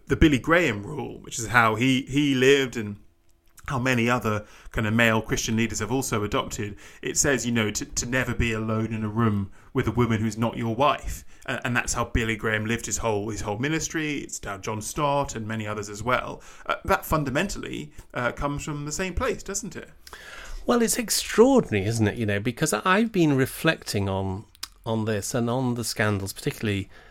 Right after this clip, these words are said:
Speaker 2: the Jonathan Fletcher scandals, which come, which comes out of the Ewan camp. And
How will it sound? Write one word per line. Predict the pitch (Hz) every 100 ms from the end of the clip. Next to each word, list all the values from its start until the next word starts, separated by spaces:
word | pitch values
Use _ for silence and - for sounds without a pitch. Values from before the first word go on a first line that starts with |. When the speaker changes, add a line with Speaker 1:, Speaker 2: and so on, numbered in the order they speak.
| -
Speaker 2:
the | 117
Jonathan | 117 104 - 107
Fletcher | 151 156 -
scandals, | - 107 98 98
which | 110 -
come, | - 113 104 110 - - - -
which | 135 -
comes | - 110 101
out | 113 135 135 -
of | 101 95 107 113 - - - - -
the | 110
Ewan | 110 131 117 101
camp. | - 110 98 - - - - -
And | 147 151